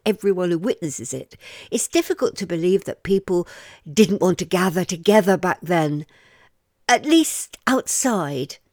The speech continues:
It's equally difficult to imagine that the careful observers, perhaps the architects of the structures, did not fully appreciate the real significance of this sunstop, the solstice.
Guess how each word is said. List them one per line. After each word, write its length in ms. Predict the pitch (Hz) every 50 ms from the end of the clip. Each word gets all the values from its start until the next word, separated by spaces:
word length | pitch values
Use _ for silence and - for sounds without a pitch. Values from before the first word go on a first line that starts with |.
| _ _ -
It's 180 | 285 - -
equally 340 | 302 302 - - 226 196 175
difficult 500 | - 170 151 - 160 - - 170 - -
to 100 | - 220
imagine 480 | 202 208 214 214 214 208 226 220 208 208
that 160 | 220 - -
the 60 | 208
careful 500 | - - - 240 277 302 285 - 240 202
observers, 720 | 185 156 156 165 220 240 240 220 170 151 151 156 - - - - - - _
perhaps 380 | - 285 349 415 440 - -
the 160 | - 226 - - -
architects 720 | 233 247 240 - - 220 - - 175 - - - - -
of 120 | 143 -
the 100 | - 165
structures, 540 | - - - 127 - - - 156 160 156 - - - - - - _ _
did 220 | - 262 254 - 262
not 300 | 262 277 277 - - -
fully 560 | - - - - - 208 220 254 254 277 285
appreciate 800 | 277 - - 247 240 233 - - - 135 131 131 135 - - - - - - - _ _ -
the 100 | 170 160
real 340 | 170 175 208 220 247 254
significance 920 | 247 - - 190 170 180 185 202 226 214 - 165 - - 131 131 - - -
of 160 | 165 151 -
this 280 | - 175 175 165 - - - - _ _
sunstop, 920 | - - - 202 214 185 165 151 - - - 135 131 - - _ - - _ _ _ _ _ _ _ _ _ _ _ _ _
the 160 | - 175 196
solstice. 880 | 190 - - 220 214 185 147 - - - 127 117 - - - - _